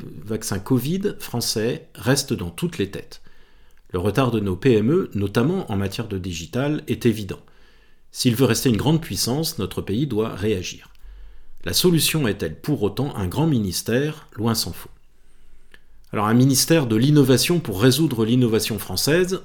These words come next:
cela a toutes les apparences de la logique. À grand problème, grande solution. Et pourtant, si on veut mesurer les limites de cette fausse bonne idée, il suffit de considérer le miti, le fameux ministère japonais de l'industrie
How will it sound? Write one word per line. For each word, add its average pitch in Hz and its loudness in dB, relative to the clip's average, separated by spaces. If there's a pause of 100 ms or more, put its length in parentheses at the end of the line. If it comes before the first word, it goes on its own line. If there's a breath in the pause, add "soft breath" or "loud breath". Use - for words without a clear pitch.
(120)
cela 123 2
a 92 -6
toutes - -4
les 110 2
apparences 113 -2
de 117 2
la 107 4
logique. 110 0 (520 soft breath)
À - -10
grand 160 2
problème, 143 4
grande 202 6
solution. - -2 (1040 soft breath)
Et - -2
pourtant, 139 0
si 202 0
on 113 4
veut 113 4
mesurer 139 4
les 107 2
limites 143 0
de 110 0
cette 101 0
fausse 185 -2
bonne 110 2
idée, 143 0
il 123 2
suffit - -4
de 143 2
considérer 117 0
le 98 0
miti, 147 -2 (540 soft breath)
le 90 -2
fameux 127 4
ministère 139 4
japonais 120 0
de 123 0
l'industrie 123 0